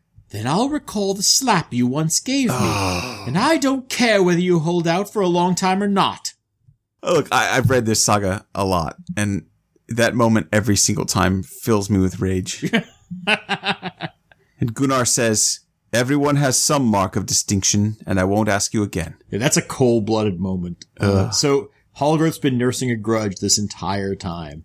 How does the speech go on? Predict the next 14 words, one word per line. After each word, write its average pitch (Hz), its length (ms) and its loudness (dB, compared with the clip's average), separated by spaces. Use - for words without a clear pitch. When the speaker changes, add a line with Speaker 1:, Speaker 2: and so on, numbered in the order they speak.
Speaker 2:
And 143 260 2
it's 123 140 2
not 87 180 2
surprising. 82 480 -4
That's 101 200 0
who 110 100 0
she 95 240 0
is. - 320 -2
Speaker 1:
Mm-hmm. 104 200 -4
Speaker 2:
I 110 40 -2
mean, 117 120 2
this 160 200 2
is 165 160 0
back 143 300 -2